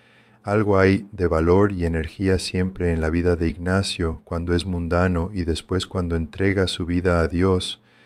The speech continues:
sobrevive a duras penas. Esa operación llega al punto de la muerte, tanto que los médicos lo dan por muerto y luego sale adelante,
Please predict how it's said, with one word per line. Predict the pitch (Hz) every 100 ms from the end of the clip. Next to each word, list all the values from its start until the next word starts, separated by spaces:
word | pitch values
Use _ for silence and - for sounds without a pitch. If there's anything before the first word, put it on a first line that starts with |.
| _ _ -
sobrevive | - 95 92 90 92 92 90
a | 85
duras | 90 87 82
penas. | - 90 87 76 - - _ _ _ _ _ _ _ _ _
Esa | 107 107 117
operación | 104 104 101 - 123 120
llega | 104 104 98
al | 95
punto | 95 113 110 107
de | 101 98
la |
muerte, | 101 104 104 101 - 80 - _ _ _ _ _ -
tanto | 98 95 98
que | -
los | 92 87 -
médicos | 104 107 107 101 90 -
lo | 87
dan | 87 98 98
por | 95 90
muerto | 95 107 104 - 87
y | 87
luego | 87 92 98 95
sale | - 92 92
adelante, | 90 87 87 92 98 - 82